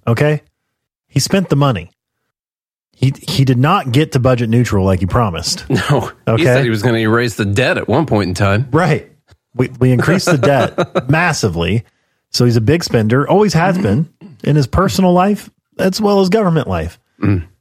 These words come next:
Speaker 1: Imagine being a billionaire and then having access to trillions. <laughs> You know? And then now he's coming out with,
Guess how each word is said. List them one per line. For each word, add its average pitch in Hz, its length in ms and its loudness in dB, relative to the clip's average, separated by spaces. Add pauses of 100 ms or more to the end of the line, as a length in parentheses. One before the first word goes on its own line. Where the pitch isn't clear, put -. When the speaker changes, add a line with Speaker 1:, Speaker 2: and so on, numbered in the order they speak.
(160)
Speaker 1:
Imagine 208 340 0
being 156 160 2
a 120 40 2
billionaire 113 500 2
and 95 80 0
then 98 80 0
having 104 260 0
access 107 400 0
to 95 100 -10
trillions. - 680 -2
<laughs> - 40 -2 (960)
You 135 100 2
know? 139 340 2 (640)
And 170 220 0
then 214 420 0 (420)
now 151 220 0
he's 160 120 0
coming 160 200 0
out 156 140 0
with, 139 300 -4